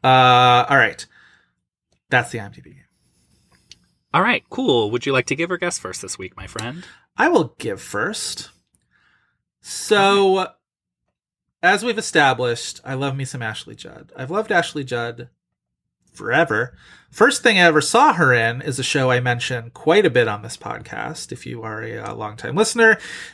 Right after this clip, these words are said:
Speaker 1: The, uh,
Speaker 2: Show? Did she do T V?
Speaker 1: She did. She was on the seminal N B C primetime drama Sisters, where she played, I'm pretty sure, the daughter of Swoosie Kurtz's character.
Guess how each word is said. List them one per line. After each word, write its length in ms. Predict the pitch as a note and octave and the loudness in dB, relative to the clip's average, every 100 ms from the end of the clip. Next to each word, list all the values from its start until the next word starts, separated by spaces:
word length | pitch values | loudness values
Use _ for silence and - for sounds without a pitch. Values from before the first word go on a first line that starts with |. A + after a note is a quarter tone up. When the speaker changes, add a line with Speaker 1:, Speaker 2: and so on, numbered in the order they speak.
| - | -10
Speaker 1:
The, 560 | A#2+ C#3 C3 C3 C3 C#3 | -2 0 2 0 -2 0
uh, 340 | C3+ B2+ B2+ | 2 4 4
Speaker 2:
Show? 680 | - - B2 E3 A#2 A2 B2+ _ - | 0 -2 0 0 0 -4 -10 _ -14
Did 120 | B2 | -8
she 160 | - D#3 | -6 -6
do 120 | G3 | -8
T 200 | - G3+ | -8 -10
V? 400 | D3 G#3 C#4 _ - - | -8 -8 -10 _ -18 -10
Speaker 1:
She 260 | - C#3+ | -6 -6
did. 440 | A#2+ E3 E3 - - | 0 2 4 2 -4
She 120 | D3 | -4
was 160 | C#3+ - | -4 -2
on 360 | D3+ C#3+ C#3+ | 0 0 0
the 200 | C#3 C3+ | -4 -6
seminal 880 | B2 - - G3 G#3 D#3 C#3 C#3 C#3+ - _ _ _ _ | -4 -2 2 2 4 2 2 2 0 -6 _ _ _ _
N 220 | D3 F3 | 2 2
B 180 | F3+ G3+ | 0 -2
C 720 | - - E3+ D#3 D3 C#3+ C#3+ C3+ _ | -2 -2 2 2 2 2 0 -4 _
primetime 640 | - C3 C3 C3 - D3 C3+ | -6 0 0 0 -2 -4 -4
drama 520 | C#3 C#3 C3 B2 A#2+ | 0 0 0 -2 -6
Sisters, 920 | - - G#3+ - A2 G#2 A2+ C3+ - | -4 -4 -4 -4 -8 -8 -10 -14 -10
where 180 | B2+ A#2+ | -8 -6
she 280 | - D#3+ | -4 -6
played, 640 | - - A#2+ A2+ A2+ A2+ - _ - - _ | -8 -2 0 0 -4 -8 -14 _ -20 -20 _
I'm 140 | D3+ C#3+ | -2 -2
pretty 380 | - D#4 E4 | 0 4 4
sure, 420 | - - G3+ F#3 D#3+ | 4 2 4 4 4
the 100 | D3+ | 2
daughter 540 | B2 D3 C#3+ C#3 C#3 | 2 4 4 4 0
of 80 | B2+ | -2
Swoosie 540 | - - C3+ B2 B2 | -6 -8 -8 -10 -12
Kurtz's 580 | - B2+ A#2+ - - - | -10 -6 -6 -8 -12 -14
character. 720 | - - - - - - - | -16 -18 -18 -20 -20 -20 -20